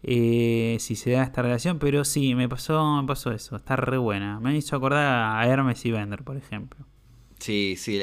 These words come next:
Speaker 2: es una gran dupla Soyber-Bender.
Speaker 1: Sí, sí,
Speaker 2: Soyber
Speaker 1: sí.
Speaker 2: a-, a-, suele ser como un buen, eh, como personaje de secundario para, con otras personas. Es como, funciona bien.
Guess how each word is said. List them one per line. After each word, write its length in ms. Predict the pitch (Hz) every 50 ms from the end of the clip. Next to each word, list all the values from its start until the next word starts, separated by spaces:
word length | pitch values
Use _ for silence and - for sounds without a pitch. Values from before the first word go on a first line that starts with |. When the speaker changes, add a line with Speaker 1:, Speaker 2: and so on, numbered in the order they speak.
| -
Speaker 2:
es 220 | - 117 117 - -
una 340 | 127 113 104 101 98 98 95
gran 300 | 104 120 127 135 135 127
dupla 800 | 120 107 - - 98 95 92 92 90 90 90 90 90 90 90 92 98 104 104
Soyber-Bender. 880 | - - - 104 98 95 95 95 92 90 87 87 85 85 85 87 87 - -
Speaker 1:
Sí, 240 | - 113 113 110 - - -
sí, 160 | - - -
Speaker 2:
Soyber 340 | 104 - 240 262 247 208 180
Speaker 1:
sí. 60 | 185 -
Speaker 2:
a-, 100 | - 170
a-, 220 | 180 - 165 170
suele 340 | - - - 180 180 170 160
ser 220 | - - 147 135 131
como 220 | 123 117 113 113
un 80 | 113 113
buen, 480 | 117 117 113 113 110 107 104 101 98 - - - - -
eh, 240 | - 113 101 101 98
como 440 | - 107 101 95 95 92 90 87 - -
personaje 840 | 98 95 - - 113 104 107 104 - - 98 92 90 87 85 90 -
de 200 | - 95 92 92
secundario 720 | 95 - 107 98 104 101 101 95 92 95 92 92 92 90 -
para, 440 | - 92 92 92 90 90 90 92 90
con 120 | - 104 101
otras 220 | 95 98 101 101
personas. 480 | - - 101 95 - 98 90 90 87 101
Es 60 | 120
como, 420 | 120 127 113 101 95 90 90 87 - - _ _ _ _ _ _ _
funciona 420 | - - 113 110 - 139 135 131 131
bien. 360 | 131 127 123 113 101 95 98